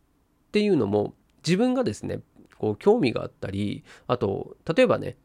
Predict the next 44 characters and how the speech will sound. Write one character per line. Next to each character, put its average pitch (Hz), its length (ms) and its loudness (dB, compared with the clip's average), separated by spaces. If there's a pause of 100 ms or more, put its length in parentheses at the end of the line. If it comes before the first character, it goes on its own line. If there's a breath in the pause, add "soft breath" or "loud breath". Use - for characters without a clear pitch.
あ 101 80 -4
の 95 600 -6
ー、 - 40 -20 (260)
ま 143 80 4
あ、 110 40 0
プ - 140 -4
ロ 143 100 6
グ 139 80 4
ラ 143 80 4
ミ 147 140 2
ン 147 60 2
グ 143 60 2
も 139 60 0
そ 147 140 0
う - 20 -2
だ 117 200 -4
し、 110 180 -8
デ 104 120 0
ザ 123 120 6
イ 131 60 4
ン 127 40 0
も 123 80 -2
そ 135 140 0
う - 20 0
な - 80 -4
ん - 60 -12
で - 80 -14
す - 80 -20
け - 80 -8
ど 98 80 -8
も、 107 260 0 (320 loud breath)
え 107 200 2
ー、 101 40 -2
そ - 140 0
の 233 140 6
会 - 280 0
社 233 160 0
に 226 100 0
入 196 140 2
っ 151 40 -2
て、 - 480 -2 (480)
そ - 140 -2
れ 220 100 6
を 254 260 0